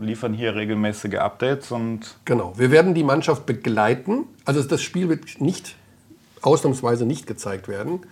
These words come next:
Speaker 2: Das wird gar nicht produziert, ne? Das
Speaker 1: Nee, wir sind dort
Speaker 2: Australien-Spiel.
Speaker 1: mit einer Kamera und versuchen so schnell wie möglich Material nach Hause zu schicken, was ja auch
Speaker 2: Ja.
Speaker 1: immer die schöne Herausforderung ist auf dieser Reise bisher. Aber es klappt bisher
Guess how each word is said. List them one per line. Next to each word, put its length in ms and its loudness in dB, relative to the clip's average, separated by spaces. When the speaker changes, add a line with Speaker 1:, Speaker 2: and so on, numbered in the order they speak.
Speaker 2:
Das 100 -2
wird 100 -2
gar 100 4
nicht 120 0
produziert, 580 -6
ne? 80 -14
Das 120 -14
Speaker 1:
Nee, 160 2
wir 100 6
sind 140 6
dort 140 10
Speaker 2:
Australien-Spiel. 140 0
Speaker 1:
mit 80 6
einer 100 4
Kamera 460 8
und 120 0
versuchen 380 0
so 80 -4
schnell 240 0
wie 80 2
möglich 340 0
Material 600 4
nach 240 -4
Hause 280 0
zu 120 -6
schicken, 340 -2
was 140 0
ja 100 -2
auch 80 0
Speaker 2:
Ja. 80 -2
Speaker 1:
immer 280 0
die 80 -2
schöne 240 2
Herausforderung 640 2
ist 100 -6
auf 100 -4
dieser 240 0
Reise 260 4
bisher. 360 0
Aber 300 4
es 180 -8
klappt 440 2
bisher 360 0